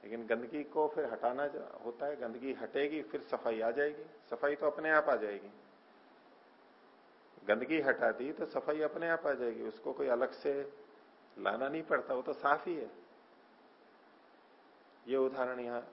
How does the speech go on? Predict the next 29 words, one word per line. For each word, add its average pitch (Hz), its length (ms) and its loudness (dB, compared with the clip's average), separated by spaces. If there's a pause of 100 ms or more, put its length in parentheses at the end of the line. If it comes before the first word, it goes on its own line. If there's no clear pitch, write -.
(400)
घटेगा। - 360 -10 (1300)
पहले 120 240 8
तो 160 100 2
पता 170 260 8
लगेगा 175 400 12
कि 165 140 6
गंदगी 151 360 4
है 165 400 6
यहाँ 127 180 -2
पर, 131 200 -10 (720)
ये 120 60 0
तो 151 140 0
ज्ञान 160 280 6
हो 123 160 2
गया। 101 180 -4 (720)
अब 135 140 10
उस 156 140 0
गंदगी 151 340 -2
को 156 100 4
हटाना 113 440 0
है, 113 100 -8 (880)
केवल 147 320 2
इतने 160 300 0
मात्र 127 380 0
से 135 240 -4
कि 147 140 -8
यहाँ 135 240 2
गंदगी 131 500 -2
है, 135 140 8